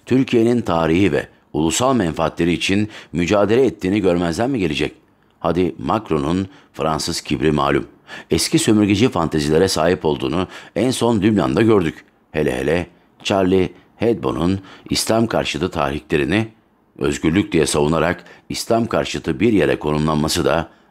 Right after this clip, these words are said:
ayrı bir facia. Ancak Almanya, Doğu ve Güney Avrupa ülkelerinin Fransa'nın peşine takılmaları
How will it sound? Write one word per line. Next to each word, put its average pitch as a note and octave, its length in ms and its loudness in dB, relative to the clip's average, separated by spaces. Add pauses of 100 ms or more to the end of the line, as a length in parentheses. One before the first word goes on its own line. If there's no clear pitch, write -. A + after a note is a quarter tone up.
(120)
ayrı C#2+ 260 -2
bir C#2+ 140 -4
facia. C2+ 440 -2 (400)
Ancak A#2 420 0 (180)
Almanya, F2+ 680 -2 (240)
Doğu G#2+ 260 2
ve A2 100 0
Güney F#2 300 -2
Avrupa D2+ 320 0
ülkelerinin D2+ 640 2 (220)
Fransa'nın A#2 640 2
peşine G2 400 0
takılmaları D2 640 0